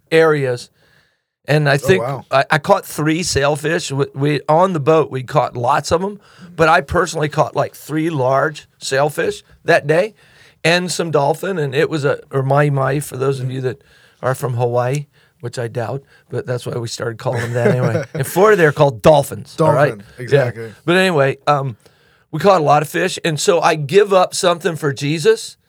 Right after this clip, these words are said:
Speaker 1: I go on a missions trip. And when I'm there, God provides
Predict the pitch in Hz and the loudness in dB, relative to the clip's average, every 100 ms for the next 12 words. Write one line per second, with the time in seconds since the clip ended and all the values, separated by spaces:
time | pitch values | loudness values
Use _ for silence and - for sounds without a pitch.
0 | _ _ _ _ _ - 156 175 202 202 | _ _ _ _ _ -2 2 2 2 2
1 | 131 123 143 175 - 240 208 - 226 247 | -2 -2 -2 -2 -2 -6 -8 -2 0 0
2 | - - _ _ _ _ _ - 165 180 | -2 -16 _ _ _ _ _ -8 -4 0
3 | 156 147 165 185 156 160 160 - 131 113 | 0 0 2 2 2 2 0 -4 -8 0
4 | 156 156 156 135 117 - - - | 2 4 4 2 -4 -10 -16 -20